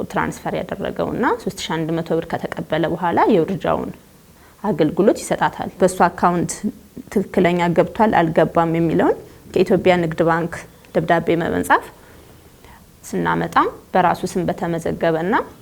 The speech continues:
አካውንቱ የራሱ ስም እንደሆነ አረጋግጠን ምርመራ እያጣራ እንገኛለን። እንዲሁም ሌላ በተመሳሳይ ሌላ የግል ተበዳይ እንደዚሁ ይህንኑ ብር በመጠየቅ እና «አገልግሎቱ ይሰጥሻል»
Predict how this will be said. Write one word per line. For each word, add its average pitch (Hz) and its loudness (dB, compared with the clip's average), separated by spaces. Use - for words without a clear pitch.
አካውንቱ 175 -2
የራሱ 160 -2
ስም - -6
እንደሆነ 175 -2
አረጋግጠን 208 0
ምርመራ 170 2
እያጣራ 156 -4
እንገኛለን። - -8
እንዲሁም 214 6
ሌላ 175 6
በተመሳሳይ 185 -2
ሌላ 175 6
የግል 165 4
ተበዳይ 170 4
እንደዚሁ 175 4
ይህንኑ 180 2
ብር 156 -2
በመጠየቅ 175 0
እና 180 0
«አገልግሎቱ 175 2
ይሰጥሻል» - -4